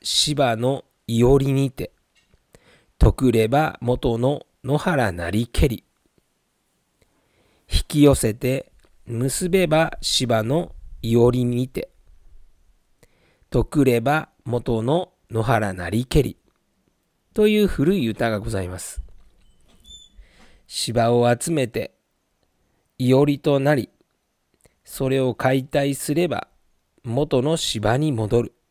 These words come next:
この歌で大切な言葉は、引き寄せて結べばと、とくればという言葉です。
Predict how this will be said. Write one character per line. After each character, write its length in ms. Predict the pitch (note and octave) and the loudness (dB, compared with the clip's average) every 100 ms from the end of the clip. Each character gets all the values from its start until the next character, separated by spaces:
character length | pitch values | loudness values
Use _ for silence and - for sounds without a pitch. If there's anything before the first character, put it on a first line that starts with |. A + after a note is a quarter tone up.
| _ _ _ _ - _ _ _ _ _ | _ _ _ _ -20 _ _ _ _ _
こ 140 | - | -2
の 140 | C#3+ D#3+ | 0 -2
歌 200 | E3 F3 | -2 0
で 300 | C3 B2+ - - _ - | 0 0 -4 -20 _ -10
大 260 | - D3 D3 | -2 0 -2
切 300 | - D#3 D#3+ | -4 -6 -6
な 140 | D#3 | -6
言 260 | D#3 E3 E3 | -6 -2 0
葉 160 | C3 | 0
は、 260 | A2+ A#2+ - _ _ _ _ | -2 -6 -12 _ _ _ _
引 220 | - D#3+ | -8 -8
き 200 | - G3 | -4 2
寄 140 | A3 | 4
せ 200 | A3 E3+ | 4 0
て 480 | D3 - E3+ E3+ - _ _ - | -2 -2 -2 -2 -8 _ _ -8
結 340 | A#2 A#2 B2 | -4 -2 0
べ 140 | A#2+ A#2 | 0 0
ば 160 | - _ _ _ _ _ _ - | -4 _ _ _ _ _ _ 0
と、 280 | A3 - _ _ _ _ _ - | 2 2 _ _ _ _ _ 0
と 120 | D3+ | 2
く 160 | D#3+ | 6
れ 120 | B2+ G#2+ | 6 4
ば 180 | - _ _ _ _ _ _ _ - | 0 _ _ _ _ _ _ _ 0
と 80 | A#3 | 2
い 160 | G3+ | 4
う 60 | F3+ | 4
言 140 | - A2+ | 2 2
葉 80 | F#2 | 0
で 100 | - | -4
す。 220 | - - | -12 -14